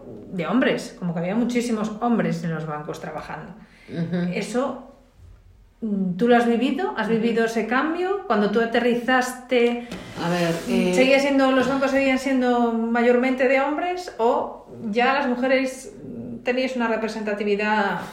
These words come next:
Speaker 2: Es que yo lo, creo que lo que ha cambiado no solamente es la banca, ha cambiado el mercado laboral en general,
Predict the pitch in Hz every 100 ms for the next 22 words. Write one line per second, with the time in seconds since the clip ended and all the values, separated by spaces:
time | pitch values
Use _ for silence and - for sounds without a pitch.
0 | - - 214 214 208 220 220 269 262 220
1 | 202 185 170 180 208 233 240 214 214 160
2 | 151 147 135 135 151 190 170 175 - 143
3 | 147 143 147 147 143 131 135 175 170 120
4 | 117 170 120